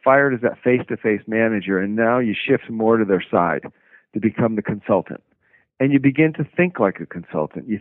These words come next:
think strategically. So you want to know what's going on with your teenager. You know when he comes home after school, you're not gonna have much success. But you know late at night, if you wander into his room and sort of just hang out for a little bit,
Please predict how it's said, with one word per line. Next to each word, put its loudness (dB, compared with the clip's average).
think -2
strategically. -4
So 6
you 0
want 2
to 2
know 2
what's 0
going 0
on 2
with -6
your -4
teenager. -4
You -6
know -2
when -4
he -2
comes -2
home -2
after 0
school, 2
you're 0
not 2
gonna -2
have 0
much -6
success. -6
But -2
you -4
know 4
late 4
at 0
night, 4
if -8
you 2
wander 2
into -2
his -2
room 0
and -4
sort 4
of 0
just -4
hang -2
out 0
for 0
a 4
little 2
bit, 0